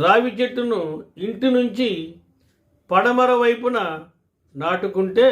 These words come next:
శుభప్రదంగా ఉంటుంది, శుభం కలుగుతుంది. మర్రి చెట్టు. ఈ మర్రి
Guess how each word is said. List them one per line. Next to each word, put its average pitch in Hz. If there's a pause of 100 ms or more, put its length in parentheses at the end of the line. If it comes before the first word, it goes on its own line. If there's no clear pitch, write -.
(800)
శుభప్రదంగా 196 (180)
ఉంటుంది, 165 (640)
శుభం 214
కలుగుతుంది. 139 (760)
మర్రి 196
చెట్టు. 131 (800)
ఈ 214
మర్రి 196